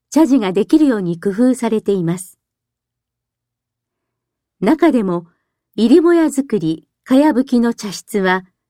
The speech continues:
天の川茶席と呼ばれる珍しい間取りで、二つの出入り口を設け、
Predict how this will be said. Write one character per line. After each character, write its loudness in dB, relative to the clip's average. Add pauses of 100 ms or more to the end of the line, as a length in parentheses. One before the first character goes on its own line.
(600)
天 4
の 4
川 0
茶 -2
席 -2
と -2
呼 -2
ば -2
れ -4
る -4 (400)
珍 2
し 2
い 0
間 -4
取 -2
り -4
で、 -4 (720)
二 -2
つ 2
の 2
出 2
入 2
り 2
口 -4
を -2
設 -6
け、 -8